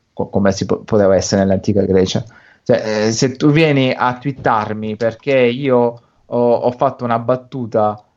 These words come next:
eh, perché lui ha fatto una battuta in cui se io dovessi invitare qualcuno a cena,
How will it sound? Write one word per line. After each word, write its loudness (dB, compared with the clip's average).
eh, 2
perché -2
lui 2
ha 4
fatto -4
una -2
battuta -4
in -4
cui -4
se -4
io 2
dovessi 0
invitare 0
qualcuno -4
a 0
cena, -2